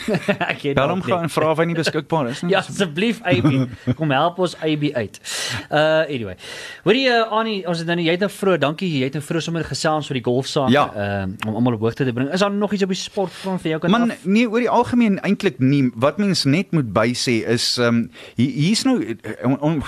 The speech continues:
Speaker 2: gou-gou terug te gaan, Super Rugby toe. Luister
Speaker 1: Ja.
Speaker 2: net na wat jou span voor het vir die volgende drie wedstryde.
Speaker 1: Ja.
Speaker 2: Die Brumbies, die Blues, die Highlanders en die Leeu's.
Speaker 1: <laughs>
Speaker 2: Okay? Die Lions, die Sharks, die Stormers, die Hurricanes en die Bulls.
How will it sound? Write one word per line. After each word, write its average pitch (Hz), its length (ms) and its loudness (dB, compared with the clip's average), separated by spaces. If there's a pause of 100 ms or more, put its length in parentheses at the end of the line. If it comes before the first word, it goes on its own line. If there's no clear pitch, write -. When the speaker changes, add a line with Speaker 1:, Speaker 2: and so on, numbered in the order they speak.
Speaker 2:
gou-gou 214 320 2
terug 175 240 0
te 160 80 -2
gaan, 139 320 0 (140)
Super 139 300 0
Rugby 107 260 0
toe. 71 340 -8 (300)
Luister 143 320 0
Speaker 1:
Ja. 247 60 4
Speaker 2:
net 233 120 -2
na 165 120 2
wat 127 180 0
jou 104 180 2
span 95 300 -2
voor 92 200 -2
het - 140 -8 (680)
vir - 200 -2
die 104 100 0
volgende 104 300 0
drie 87 120 -2
wedstryde. 82 380 -4
Speaker 1:
Ja. 82 60 -8
Speaker 2:
Die 98 80 2
Brumbies, 190 480 0
die 127 100 -2
Blues, 151 400 0
die 113 100 2
Highlanders 117 400 0
en 104 100 0
die 95 80 0
Leeu's. 85 440 -4
Speaker 1:
<laughs> - 80 -20
Speaker 2:
Okay? - 360 0 (540)
Die 151 120 4
Lions, 180 340 2
die 135 140 0
Sharks, 196 320 0
die 135 80 -2
Stormers, 143 320 0
die 113 100 2
Hurricanes 117 380 0
en 101 60 2
die 95 60 2
Bulls. - 360 -8